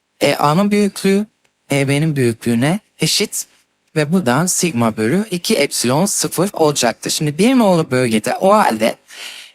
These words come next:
E A'nın ve E B'nin büyüklüklerinin eşit olduğunu biliyoruz ve yönleri ters olduğuna göre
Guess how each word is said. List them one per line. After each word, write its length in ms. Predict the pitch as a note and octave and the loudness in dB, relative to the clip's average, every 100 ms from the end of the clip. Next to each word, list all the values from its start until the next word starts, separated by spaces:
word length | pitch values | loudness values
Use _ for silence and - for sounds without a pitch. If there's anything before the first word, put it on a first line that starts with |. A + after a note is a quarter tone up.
| _ - | _ -4
E 120 | D3+ | -2
A'nın 460 | - D3+ D#3+ A#3 C4 - | 0 2 2 0 -2 -2
ve 180 | D#3+ D#3+ D3 | 0 2 2
E 100 | D3+ | 2
B'nin 320 | D#3+ E3 F3 | 2 2 2
büyüklüklerinin 580 | D3+ D#3+ D#3+ E3 D#3+ F3 | 0 -2 -2 0 0 0
eşit 300 | E3 C#3+ A#3+ | 0 0 0
olduğunu 340 | G3+ F3 D#3+ D#3 | 2 2 0 0
biliyoruz 440 | D3+ D#3+ G3 F3+ | 0 0 0 0
ve 100 | F3 | 0
yönleri 420 | D#3 E3+ F3 F#3 | 2 2 2 0
ters 420 | F#3 - A3+ - | -2 -2 -2 0
olduğuna 360 | F3+ A#2+ B2 A2+ | 0 0 0 0
göre 360 | G#2+ G#2 E3+ | -2 -4 -4